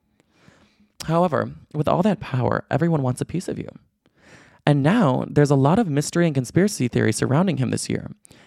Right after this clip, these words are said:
Hailey Bieber included, so maybe Selena was right about her. So Justin has been battling a lot of health struggles this year.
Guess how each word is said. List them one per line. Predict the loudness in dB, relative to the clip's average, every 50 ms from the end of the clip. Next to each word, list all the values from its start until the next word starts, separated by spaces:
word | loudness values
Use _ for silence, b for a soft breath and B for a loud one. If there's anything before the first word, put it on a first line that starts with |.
| b b
Hailey | 0 2 2 4 2
Bieber | 2 2 0 0 0 0
included, | -2 -6 -4 -2 -2 0 0 -2 -4 -6 -10 -14 -8
so | -4 -2 0
maybe | 0 0 0 0 -2 -2
Selena | -2 -2 -2 -2 0 -2 -4 -4
was | -4 -4 -4
right | -4 -2 -2
about | -2 -2 -4
her. | -6 -8 -10 -14 _ _ _ _ _ _ _ _ _ _ _ _ B B B B B B B B B B
So | -2 0
Justin | 2 2 2 2 2 2
has | 2 2
been | 2 2 2
battling | 4 4 4 2 2 2
a |
lot | 2 2 2
of | 2
health | 0 0 -2 -2 -4 -10
struggles | -18 -8 -6 -4 -2 -2 -4 -4
this | -6 -6
year. | -6 -6 -6